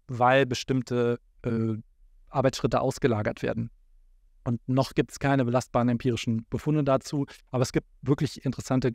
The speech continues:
konzeptuelle und, äh, theoretische Überlegungen von, von Frau Reimann, äh, Professor Reimann beispielsweise, die das aufführt. Und ich sehe das tatsächlich auch schon,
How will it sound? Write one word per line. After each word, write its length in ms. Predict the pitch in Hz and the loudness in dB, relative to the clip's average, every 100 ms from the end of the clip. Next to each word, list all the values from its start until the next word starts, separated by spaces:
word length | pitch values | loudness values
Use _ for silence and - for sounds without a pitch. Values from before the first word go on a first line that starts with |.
| - | -2
konzeptuelle 760 | - 127 110 - 131 131 123 123 | -2 -2 -2 -4 -2 2 2 0
und, 400 | 117 110 - - | -2 -6 -12 -8
äh, 260 | 117 110 | -4 -4
theoretische 420 | - 127 135 - | -2 0 0 0
Überlegungen 480 | 143 123 160 170 151 - _ _ | -2 2 2 2 -2 -6 _ _
von, 340 | - 131 123 117 | -4 0 0 0
von 200 | 127 117 | -2 -2
Frau 140 | 117 | -2
Reimann, 360 | 120 139 139 139 | 2 2 0 -4
äh, 60 | - | -10
Professor 340 | - 117 131 | -8 -6 -4
Reimann 320 | 123 147 147 139 | 0 2 2 0
beispielsweise, 720 | 131 - 123 - 120 117 117 | 0 -2 -8 -4 0 0 0
die 80 | 123 | -2
das 160 | - | -4
aufführt. 460 | - 120 123 117 - _ _ _ _ _ _ _ _ _ | -8 -6 -4 -6 -8 _ _ _ _ _ _ _ _ _
Und 180 | 147 143 | -2 -2
ich 120 | 139 | -2
sehe 160 | 160 185 | 2 4
das 140 | 170 | 4
tatsächlich 480 | 156 170 156 143 - | 0 0 0 0 0
auch 180 | 151 170 | 0 0
schon, 360 | - 170 196 | 0 2 2